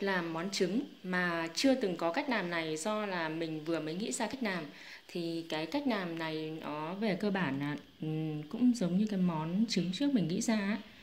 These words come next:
Thì chủ yếu là muốn giữ nguyên cái vị bản nguyên của trứng ấy. Thì nhưng mà nó khác một chút là, tức là cái này là, ừm, à, món ăn là chỉ có một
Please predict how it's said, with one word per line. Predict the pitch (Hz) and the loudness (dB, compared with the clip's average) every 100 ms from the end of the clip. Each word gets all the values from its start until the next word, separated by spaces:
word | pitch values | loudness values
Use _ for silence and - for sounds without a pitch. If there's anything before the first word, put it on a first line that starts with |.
| - - | -20 0
Thì | 175 165 156 151 147 | 2 4 2 0 -2
chủ | - 165 131 | 0 2 2
yếu | 147 147 | 0 2
là | 208 185 | 2 2
muốn | 151 151 165 | 0 -2 -2
giữ | 202 262 | 0 0
nguyên | 269 269 262 247 233 | 4 6 8 8 4
cái | 180 165 170 180 | 2 0 0 4
vị | 240 - | 4 4
bản | 202 135 151 | 2 4 6
nguyên | 247 226 | 6 6
của | 156 | 4
trứng | - 170 269 | 4 6 6
ấy. | - - - - - - | 4 -8 -18 -20 -6 0
Thì | 165 165 175 | 2 4 4
nhưng | 240 | 6
mà | 220 | 6
nó | 165 | 4
khác | 185 320 320 | 0 2 2
một | 190 | 4
chút | 277 320 | 2 2
là, | 247 170 160 | 2 2 0
tức | 277 | -2
là | 254 - | -2 -2
cái | - 190 | 2 4
này | 214 170 | 4 2
là, | 165 156 156 - - - - | 0 -2 -4 -10 -18 -18 -6
ừm, | 160 156 156 156 | -2 2 2 2
à, | 156 156 151 | 2 0 0
món | 165 | 2
ăn | 233 240 226 | 4 6 4
là | 165 | 2
chỉ | - 170 143 | 0 -2 -2
có | 160 151 | -2 0
một | 226 | 2